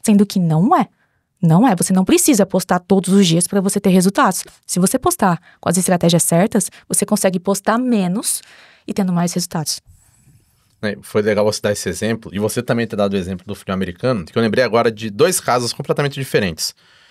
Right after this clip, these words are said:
Speaker 2: Um de YouTube e um de Instagram. Em YouTube, uma coisa que eu vejo muito, assim, eu tento aprender alguns instrumentos de vez em quando, erro em todos, mas
Speaker 1: Uhum.
Speaker 2: continuo tentando.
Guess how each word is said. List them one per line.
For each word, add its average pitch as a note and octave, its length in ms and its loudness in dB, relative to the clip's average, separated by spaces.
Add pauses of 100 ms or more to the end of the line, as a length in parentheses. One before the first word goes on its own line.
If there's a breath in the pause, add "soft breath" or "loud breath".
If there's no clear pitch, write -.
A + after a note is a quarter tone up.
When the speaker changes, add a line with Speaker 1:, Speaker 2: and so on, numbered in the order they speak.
(280 soft breath)
Speaker 2:
Um E3+ 180 4
de C#3 160 0
YouTube D#3 520 0
e C3+ 100 -2
um C#3 80 4
de C3+ 120 -2
Instagram. G#2+ 520 0 (520 soft breath)
Em A#2 60 0
YouTube, C#3 420 0
uma A#2+ 100 2
coisa A2 180 -2
que - 60 -4
eu A2+ 60 -2
vejo B2 240 0
muito, A#2+ 460 -4
assim, G2+ 240 -6
eu F#2+ 80 -2
tento - 180 -4
aprender A#2+ 300 0
alguns G2 220 -4
instrumentos F2+ 420 -4
de - 60 -16
vez F2 120 -4
em E2+ 80 -8
quando, G#2 280 -2
erro A#2 220 -2
em C#3 40 -6
todos, - 380 -6
mas F#2+ 300 -2
Speaker 1:
Uhum. A3+ 320 2 (100)
Speaker 2:
continuo A2 320 -8
tentando. F#2 400 -8